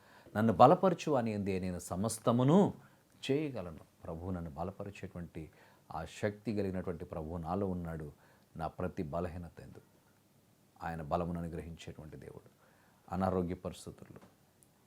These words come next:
ఇబ్బందికరమైనటువంటి పరిస్థితుల్లో దేవుడు నన్ను బలపరిచి నడిపించేవాడని భక్తుడు మాట్లాడతాడు. పౌలుని కాదు,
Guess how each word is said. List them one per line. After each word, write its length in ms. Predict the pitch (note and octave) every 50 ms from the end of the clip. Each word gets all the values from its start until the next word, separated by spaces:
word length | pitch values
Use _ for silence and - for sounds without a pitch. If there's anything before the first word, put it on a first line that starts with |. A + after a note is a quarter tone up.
| _ _ - -
ఇబ్బందికరమైనటువంటి 960 | E2+ F2 E2+ G2+ G2+ F#2+ F#2+ F#2 - F2+ F2+ F#2 F2+ E2+ E2+ F#2 E2 -
పరిస్థితుల్లో 560 | - - E2 - - - - - - - - - - _ _ _ _ _ _ _ _ _ _ _ _ - -
దేవుడు 340 | D#2 E2 G2+ G#2 G#2 G2+ F#2+
నన్ను 220 | G2 G2 G2 F2+
బలపరిచి 680 | D2 F#2 F#2+ G#2+ G#2 - A#2 G2+ G#2 - - - F#2 E2+ - - - - - - _ - F2+
నడిపించేవాడని 1160 | G2+ A#2 C3 C3 - D#3 D3+ C#3+ - - D#3 C#3+ C3 A#2+ G#2 F#2+ F#2 F#2+ F2+ D#2 E2 E2+ G2 G#2+ - -
భక్తుడు 320 | F2 E2 - - - D#2+
మాట్లాడతాడు. 640 | D#2 D2 D2 - _ - - G#2 G2 - - - - - _ _ _ _ _ _ _ _ -
పౌలుని 380 | - D#2+ E2 E2 D#2+ E2 E2+ E2+ - -
కాదు, 240 | - D2+ D2 - -